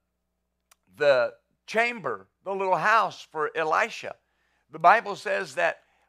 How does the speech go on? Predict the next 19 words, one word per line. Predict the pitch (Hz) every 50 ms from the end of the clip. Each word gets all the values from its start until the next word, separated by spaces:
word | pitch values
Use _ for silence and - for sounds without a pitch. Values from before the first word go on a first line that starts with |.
| _ -
uh, | 156 151 147 147 - -
you | 160 170 175
know, | 180 170
he | 147 139 185 208 208 202 185 156 _ _ _ _ _ _ _
gave | 139 185 190 196 190 160
her, | 143 160 170 170 165 160 - - _ _ _ _ _ _ 131 135
the | 131 156 170
Lord | 175 190 196 185 165
raised | 175 185 190 180 - -
her | 180 165 160
son | - - 208 202 214 220 208 170 139 123 - _ _ _ _ _ _ _ _
back | - 160 165 - _
to | 156
life. | 147 170 196 220 214 170 120 - _ _ _ _ _ _ _ _ _ _ _ _ _
But | 147 175 185 185 - 160
the | 165
Bible | 165 196 208 254 247 233
says | - - 214 202 196 156
this, | 196 240 240 202 - -